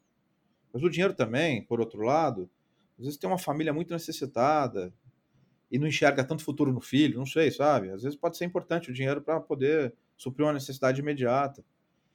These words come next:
É muito difícil, né, essa questão, né? Porque se envolve uma questão cultural e social também, né?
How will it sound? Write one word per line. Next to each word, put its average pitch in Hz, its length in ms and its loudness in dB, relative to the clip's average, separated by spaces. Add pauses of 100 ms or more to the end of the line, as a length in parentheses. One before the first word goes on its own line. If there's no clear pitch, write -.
(220)
É - 60 -6
muito 240 200 -2
difícil, 165 560 -2
né, 123 220 0
essa 110 160 -8
questão, 92 580 -8
né? 139 220 -8
Porque - 160 -20
se - 80 -12
envolve 175 260 2
uma 180 140 -2
questão 170 320 -6
cultural 151 480 0
e - 20 -2
social 147 420 -2
também, 101 360 -6
né? 92 160 -10